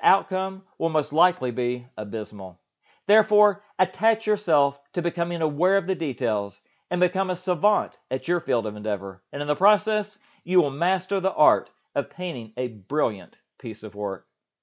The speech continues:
The next all-important step is to know your subject matter.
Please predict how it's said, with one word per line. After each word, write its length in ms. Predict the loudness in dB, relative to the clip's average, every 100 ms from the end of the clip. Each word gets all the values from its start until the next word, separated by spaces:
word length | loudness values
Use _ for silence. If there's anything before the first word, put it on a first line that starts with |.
| _ _ _
The 100 | 0
next 280 | 4 4 2 4
all-important 640 | 8 8 6 0 -4 -4 -6
step 420 | 2 4 2 -2 _ _ -4
is 160 | -4
to 120 | -2
know 200 | -2 0
your 160 | 0 0
subject 440 | 2 0 0 -6
matter. 460 | -6 -4 -4 -8 -12